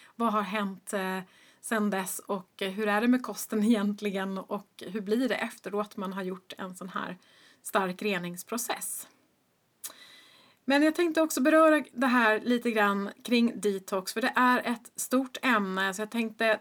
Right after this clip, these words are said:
ta lite grann i alla fall översiktligt varför vi detoxar och vad är det vi detoxar bort och, och, och så vidare. Så att det kan vara viktigt att få lite bakgrundsinformation kring det. Så varför är det då så viktigt att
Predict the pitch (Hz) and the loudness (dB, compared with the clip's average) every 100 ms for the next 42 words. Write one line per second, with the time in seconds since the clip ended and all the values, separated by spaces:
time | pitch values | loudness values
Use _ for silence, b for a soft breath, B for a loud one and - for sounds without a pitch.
0 | - 247 240 233 269 240 240 214 196 202 | -2 0 2 4 2 2 0 2 0 -2
1 | 190 190 185 214 190 190 220 214 - 208 | -2 -2 0 0 0 -2 -2 -4 -6 -6
2 | 190 - - B B B B 185 202 233 | -6 -8 -14 B B B B 0 2 2
3 | 233 240 233 226 226 220 214 - 214 202 | 0 0 2 0 0 -2 -2 -2 2 2
4 | 208 220 208 - 202 208 190 190 196 196 | 0 -4 -6 -10 -2 0 0 -4 -4 -4
5 | 190 - 190 - 185 185 175 208 - - | -4 -6 -6 -4 -4 -2 -4 -4 -6 -10
6 | 202 190 202 190 185 - 202 - 208 190 | -8 -6 -4 -4 -4 -8 -10 -4 -4 -2
7 | 185 190 190 214 240 240 226 214 214 202 | -2 -2 -4 -2 -2 -2 0 0 -4 -8
8 | 190 202 - 190 190 185 208 190 B B | -12 -10 -6 -4 -6 -2 -4 -4 B B
9 | B B - 220 185 - 202 185 185 - | B B -2 0 0 -4 -4 -4 -6 -8
10 | 208 196 185 202 180 208 208 214 262 247 | -8 -8 -8 -12 -6 -4 -4 0 4 4
11 | - - 196 - B B B B B 277 | 2 -4 -6 -6 B B B B B 0
12 | 262 269 294 - 220 214 277 202 185 - | 4 4 2 2 4 4 0 -2 -6 -8
13 | 185 311 349 - - 370 - - - 185 | -6 -6 -6 -12 -4 -4 -4 -10 -4 -4
14 | - - - | -4 -14 -14